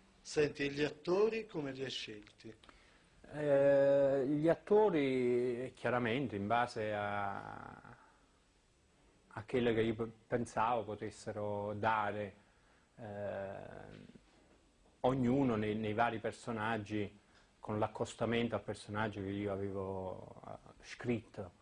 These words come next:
Speaker 2: E quindi c'è stata scelta di Jo Ciampa come protagonista femminile, eh, perché, mm, la vedevo molto vicino, insomma,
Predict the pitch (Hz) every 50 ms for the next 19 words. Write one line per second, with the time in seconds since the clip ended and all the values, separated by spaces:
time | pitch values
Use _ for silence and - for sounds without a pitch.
0 | _ _ _ _ _ _ _ 120 - - - 110 113 120 117 101 101 98 - 101
1 | 95 - - 110 104 101 98 - - - 117 107 - - 110 98 98 117 110 101
2 | - - 110 107 110 110 107 98 - - 104 104 104 101 101 101 101 101 104 104
3 | 101 98 - 107 104 104 101 104 104 101 104 104 101 101 104 107 101 - - 101
4 | - 113 101 107 110 113 131 135 135 123 117 110 107 101 - - - - - -
5 | - - - - - _ _ - 107 104 101 101 101 101 101 101 101 98 98 98
6 | 95 92 92 95 - 101 - 50 - - - - - - 127 139 - - _ _
7 | _ _ _ _ _ _ _ _ _ _ _ - - - 143 - - 131 113 -
8 | - - 120 123 147 151 139 120 113 113 110 110 107 107 107 104 104 104 107 107
9 | 107 107 107 104 113 - - - - - - - 139 120 113 117 123 120 120 135
10 | 143 131 123 120 117 113 113 113 110 110 117 - - - 135 139 135 131 143 147
11 | 143 127 117 - - - 120 107 110 104 - - 127 120 110 107 104 104 101 -
12 | - - 104 101 104